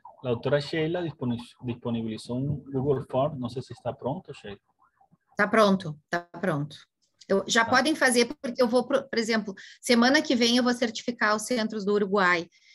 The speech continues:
Speaker 2: Então, já tem que ter o ranking. Eu vou passar pra eles o link.
Speaker 1: Ok.
Speaker 2: Então, vou junto com o comitê, né? O, o pessoal tá aí, tá a Cláudia, a,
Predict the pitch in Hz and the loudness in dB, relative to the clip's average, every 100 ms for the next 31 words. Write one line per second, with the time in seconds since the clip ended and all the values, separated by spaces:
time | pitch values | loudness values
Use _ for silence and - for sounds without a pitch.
0 | _ 208 208 202 233 214 226 214 208 240 | _ -2 0 2 2 0 0 -4 -6 -6
1 | 240 226 240 208 202 190 185 175 190 190 | -2 0 2 0 -2 -4 -4 0 2 2
2 | 185 190 220 - 202 196 220 185 180 185 | 2 0 -2 0 0 0 0 0 0 -4
3 | 180 180 170 175 190 190 175 - _ _ | -6 -6 -4 -2 -2 -4 -8 -12 _ _
4 | - - 117 - 110 104 - 190 196 208 | -20 -14 -12 -4 -4 -2 2 2 4 4
5 | 226 226 233 240 233 254 233 233 220 208 | 2 0 2 4 6 6 4 4 4 4
6 | 247 269 214 214 202 190 208 196 208 196 | 4 4 4 6 4 2 -2 -2 -4 2
7 | 208 190 208 240 208 180 - 175 180 202 | 2 4 2 2 0 0 -2 0 0 0
8 | 208 214 214 208 - 190 185 196 | -2 -4 -2 -2 -4 -2 -2 -4